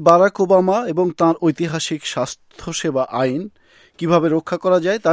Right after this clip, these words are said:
নিয়ে ডেমোক্র্যাটদের সঙ্গে বৈঠক করছেন। ডেমোক্র্যাট আইন প্রণেতাদের সঙ্গে তিনি ক্যাপিটল হিলে বুধবার বৈঠক করছেন। নবনির্বাচিত ভাইস প্রেসিডেন্ট মাইক পেন্সও সেখানে থাকছেন। তিনি ওবামা কেয়ার বাতিল সহ বিভিন্ন বিষয় নিয়ে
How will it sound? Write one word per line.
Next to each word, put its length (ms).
নিয়ে 120
ডেমোক্র্যাটদের 680
সঙ্গে 240
বৈঠক 340
করছেন। 280
ডেমোক্র্যাট 420
আইন 180
প্রণেতাদের 520
সঙ্গে 280
তিনি 140
ক্যাপিটল 480
হিলে 220
বুধবার 400
বৈঠক 300
করছেন। 280
নবনির্বাচিত 580
ভাইস 220
প্রেসিডেন্ট 500
মাইক 200
পেন্সও 380
সেখানে 300
থাকছেন। 420
তিনি 160
ওবামা 280
কেয়ার 300
বাতিল 340
সহ 100
বিভিন্ন 220
বিষয় 260
নিয়ে 120